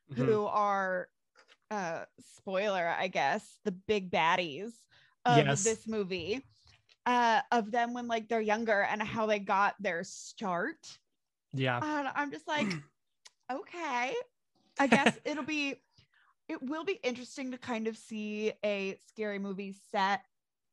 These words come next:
Speaker 2: against kind of, like, the World War One
Speaker 1: Yeah.
Speaker 2: backdrop. I think that's gonna be, like, very interesting.
Speaker 1: For sure.
Speaker 2: But, um, I don't know how I feel about, uh,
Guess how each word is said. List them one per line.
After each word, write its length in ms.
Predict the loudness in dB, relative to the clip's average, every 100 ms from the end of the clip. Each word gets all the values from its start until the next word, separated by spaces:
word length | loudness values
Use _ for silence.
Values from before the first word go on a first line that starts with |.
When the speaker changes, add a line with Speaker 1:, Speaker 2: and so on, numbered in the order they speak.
| _
Speaker 2:
against 600 | -6 -4 -2 -2 -6 -16
kind 160 | -10 -6
of, 80 | -4
like, 180 | -4 -4
the 80 |
World 280 | -4 -2 -4
War 260 | -2 -4 -4
One 600 | -6 0 2 2 0 -6 -10 -16 _ _ -6
Speaker 1:
Yeah. 260 | -2 0
Speaker 2:
backdrop. 520 | -2 -6 -6 -2 -4 -6 -10 -8
I 100 | -8
think 220 | -8 -8 -8
that's 440 | -2 0 0 -4 -14
gonna 180 | -8 -8
be, 220 | -6 -6
like, 380 | -4 -2 -4 -6 -16 _ -12
very 380 | -4 0 0 -2
interesting. 880 | -6 -6 -10 -8 -4 -4 -4 -6 -10 _ _
Speaker 1:
For 140 | -8
sure. 320 | -4 -4 -4 -4
Speaker 2:
But, 140 | -2
um, 580 | 0 0 0 -2 -4 -12 -20 _ _ _ _ _ -20 _
I 60 | -8
don't 140 | -4
know 180 | -4 -6
how 140 | -6 -8
I 140 | -8
feel 580 | -10 -8 -6 -4 -4 -6 -6
about, 440 | -4 -2 -2 -6 _ _ _ _ _
uh, 600 | -6 -4 -4 -4 -6 -8